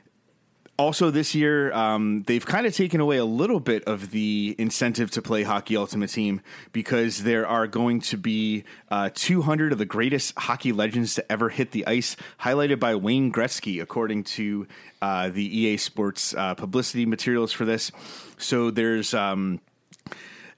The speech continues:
you know, before, like, if you wanted to play with, like, let's say, put together a defensive pairing of Nick Lidstrom and Chris Chelios, like I always try to do, you had to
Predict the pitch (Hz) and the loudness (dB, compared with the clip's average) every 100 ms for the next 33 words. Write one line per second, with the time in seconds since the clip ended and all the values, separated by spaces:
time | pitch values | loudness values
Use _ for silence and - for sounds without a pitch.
0 | _ _ _ 156 120 120 - 170 175 160 | _ _ _ 0 0 -2 -2 0 2 2
1 | 139 123 127 123 123 127 127 - - 127 | 0 -2 -4 -2 0 2 0 -4 -2 0
2 | 120 110 107 95 104 101 - 107 95 - | 2 2 0 0 -2 -4 -4 -4 -4 -2
3 | 101 95 95 98 - - - - 127 110 | 0 0 0 -2 -8 -20 -20 -8 -6 -4
4 | 120 110 107 104 98 95 101 110 104 107 | 0 0 2 0 0 -2 -2 -2 -2 -4
5 | 92 110 101 101 101 92 101 - 104 98 | -4 -2 0 0 -2 -2 -4 -2 -4 -2
6 | - 107 98 95 92 104 - 220 214 151 | 0 0 2 0 -2 -6 -2 0 2 2
7 | 139 - 117 107 104 101 101 - - 98 | 0 0 -2 0 0 0 -2 -4 -4 -2
8 | 95 101 95 - - - - - 117 110 | -2 -4 -4 -8 -16 -16 -18 -6 -4 0
9 | 113 113 - 113 104 101 | 0 -2 -4 -4 -4 -4